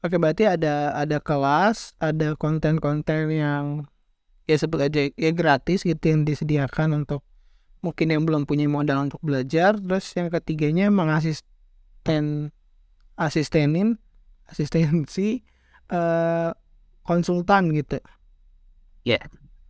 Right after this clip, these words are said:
Speaker 2: kurang lebih
Speaker 1: Oh,
Speaker 2: itu.
Speaker 1: oh iya. Kalau misalkan di dalam membuat sebuah kelas gitu, dan itu tuh dari awal mungkin brainstorming sampai ke kelasnya dilaksanakan atau kelasnya jadi itu kira-kira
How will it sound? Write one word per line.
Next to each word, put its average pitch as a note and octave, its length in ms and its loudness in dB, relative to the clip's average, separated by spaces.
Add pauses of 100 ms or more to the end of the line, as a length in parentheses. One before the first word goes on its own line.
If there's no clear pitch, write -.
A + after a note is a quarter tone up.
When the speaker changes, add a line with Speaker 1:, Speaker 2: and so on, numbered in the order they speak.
(120)
Speaker 2:
kurang B2 240 2
lebih B2+ 120 2
Speaker 1:
Oh, A2 80 -2
Speaker 2:
itu. - 100 -8 (420)
Speaker 1:
oh C#3 280 0
iya. C#3 320 -2
Kalau E3+ 240 4
misalkan F#3 440 0
di F3+ 80 0
dalam F3 560 0
membuat E3+ 640 0
sebuah D#3 720 -2 (440)
kelas D#3+ 480 2
gitu, D#3+ 280 0
dan D3+ 200 0
itu E3+ 200 0
tuh A3+ 200 2 (680)
dari E3 400 4
awal D#3 400 4
mungkin D#3+ 640 0
brainstorming D#3 960 0
sampai D#3+ 400 -2
ke D3+ 400 -2
kelasnya D3+ 960 -2
dilaksanakan C#3 960 0
atau - 80 -4
kelasnya D3+ 480 -2
jadi D3 320 0
itu G3+ 240 -2
kira-kira G3 400 -2